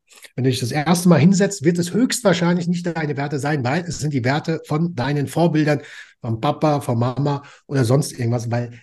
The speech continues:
in den seltensten Fällen haben wir gelernt, uns an erste Stelle zu stellen.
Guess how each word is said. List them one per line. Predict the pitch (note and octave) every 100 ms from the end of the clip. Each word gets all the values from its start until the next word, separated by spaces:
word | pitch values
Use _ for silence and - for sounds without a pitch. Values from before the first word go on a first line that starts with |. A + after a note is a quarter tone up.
| -
in |
den | C#3
seltensten | C3 B2 A#2 F#3+ F3+ F3+ E3+ - E3
Fällen | - F#3 D#3
haben | D#3+
wir | D#3 D3
gelernt, | C#3 D3+ E3 -
uns | G#3+ A3+ -
an | D#3 D#3 E3+
erste | D#3 F3 -
Stelle | E3+ - A3+ A3
zu | C#3+
stellen. | - B2 G#2+